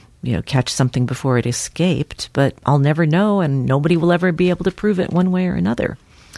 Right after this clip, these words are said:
A good one. Speech recognition, we've talked about that. Speech to text, really good. But the problem with the prior authorization and the medical requests,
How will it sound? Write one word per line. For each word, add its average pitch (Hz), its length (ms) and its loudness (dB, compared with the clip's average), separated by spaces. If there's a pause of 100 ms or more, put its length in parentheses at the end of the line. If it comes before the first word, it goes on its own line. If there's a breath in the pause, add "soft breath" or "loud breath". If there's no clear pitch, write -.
(1600 loud breath)
A 180 60 0
good 262 160 0
one. - 180 -4 (240)
Speech - 480 -2
recognition, 190 640 0
we've 151 180 -2
talked 156 320 -2
about 151 320 0
that. 175 320 0 (200 loud breath)
Speech - 460 -4
to - 100 -6
text, - 640 -4 (500 loud breath)
really 190 320 4
good. 147 380 -4 (1160 loud breath)
But 185 180 2
the 185 60 -8
problem 254 640 0
with 190 380 -2
the 151 140 0
prior 160 340 0
authorization 147 760 -2
and 143 160 2
the 139 40 2
medical 151 320 0
requests, 151 640 -2